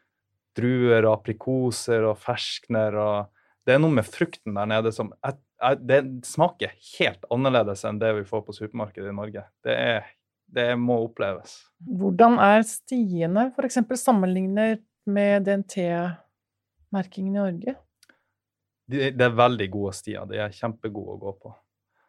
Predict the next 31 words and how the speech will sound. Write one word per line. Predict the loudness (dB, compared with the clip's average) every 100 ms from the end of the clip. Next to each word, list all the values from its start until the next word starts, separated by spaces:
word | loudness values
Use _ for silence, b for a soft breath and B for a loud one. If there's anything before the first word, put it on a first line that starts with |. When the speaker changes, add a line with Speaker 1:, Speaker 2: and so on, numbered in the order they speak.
| _ _ _ _
Speaker 1:
Så | -2
det | 2
er, | 2 2 0 0 -4 -6 -10 _ _ -20 _ _
det | 0 4 4
er, | 4 2
du | -4
kan | 0 0
se | 4 2
for | 4 4
deg | 4
den, | 4 2 0
eh, | -2 -4 -6
den | -2 0 4
beste | 2 2 0 0
s-, | 0 -6 -16 _ -2
D | 0
N | 0
T-stien | 2 2 2 0 2
du | 2
kan | 0 0
tenke | 0 0 0
deg, | 0 0
med | -4
en |
sånn | -8 -4 0
her, | 2
det | 2 -2 2
klassiske | 2 2 0 -4 -2 0
bildet | 2 4 2
med | 2 0
en | 0